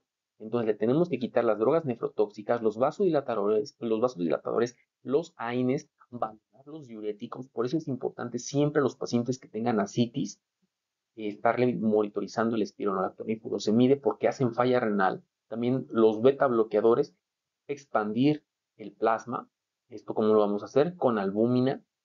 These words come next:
tratar las infecciones si las tiene, porque también es una causa de falla renal. Si el paciente mejora, pues de lujo, hay que darle seguimiento. Si hay persistencia, podemos darle tratamiento, pues, personalizado,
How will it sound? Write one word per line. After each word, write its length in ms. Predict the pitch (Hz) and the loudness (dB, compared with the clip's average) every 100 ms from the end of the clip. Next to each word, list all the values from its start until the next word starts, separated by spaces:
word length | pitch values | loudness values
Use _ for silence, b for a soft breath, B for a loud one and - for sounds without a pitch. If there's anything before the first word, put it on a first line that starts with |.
| _ _ | _ _
tratar 360 | 120 120 131 | -6 -2 0
las 140 | 151 120 | 0 -4
infecciones 500 | 107 107 - 127 131 | -6 -10 -6 -4 -4
si 100 | 110 | -4
las 220 | 107 98 | -4 -6
tiene, 400 | - 107 117 - _ _ | -6 -4 -4 -6 _ _
porque 200 | - 107 | -14 -12
también 280 | - 104 110 | -6 2 4
es 160 | 113 110 | 4 4
una 220 | 117 107 | 2 4
causa 380 | 113 117 123 120 | 4 2 2 2
de 280 | 101 104 104 | 4 2 2
falla 280 | 107 104 113 | 2 4 4
renal. 400 | 135 143 165 - _ _ _ _ _ _ _ _ | 4 4 2 -2 _ _ _ _ _ _ _ _
Si 80 | 175 | -6
el 60 | |
paciente 260 | 165 165 175 | -2 0 2
mejora, 320 | 139 135 156 | 4 6 4
pues 180 | 143 107 | 4 2
de 120 | 104 | 4
lujo, 400 | 113 123 170 247 _ _ _ | 4 4 2 0 _ _ _
hay 80 | 113 | -6
que 80 | 120 | 0
darle 200 | 117 120 | 0 2
seguimiento. 680 | 127 131 143 139 135 156 - _ _ _ | 2 4 4 4 2 -2 -4 _ _ _
Si 120 | 123 | 4
hay 140 | 123 135 | 4 6
persistencia, 800 | 139 135 117 110 - 120 123 143 | 4 4 -2 -4 -4 -2 0 0
podemos 440 | - 113 123 117 | 2 2 4 2
darle 220 | 110 117 120 | 4 2 2
tratamiento, 840 | 104 104 101 110 120 127 170 - - - _ | 0 -2 -2 2 2 2 2 0 -16 -20 _
pues, 320 | 113 101 - - - | -6 -6 -10 -10 -6
personalizado, 960 | 110 - 107 101 98 - 117 120 110 | -4 -2 -2 0 0 2 2 2 -4